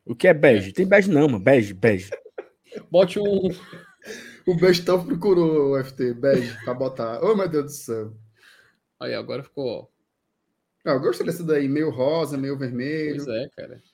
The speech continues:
Speaker 1: É porque
Speaker 2: Não.
Speaker 1: são, são, são três lâmpadas, sabe? Então tem que
Speaker 2: Rapaz, olha aí, rapaz. Agora eu fico, eita, agora.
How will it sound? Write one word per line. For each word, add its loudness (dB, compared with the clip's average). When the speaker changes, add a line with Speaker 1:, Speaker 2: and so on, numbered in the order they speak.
Speaker 1:
É -8
porque -4
Speaker 2:
Não. 2
Speaker 1:
são, 0
são, 4
são 2
três 2
lâmpadas, 0
sabe? -6
Então -8
tem -8
que -6
Speaker 2:
Rapaz, -10
olha -6
aí, -8
rapaz. -14
Agora -16
eu -16
fico, -12
eita, -2
agora. -14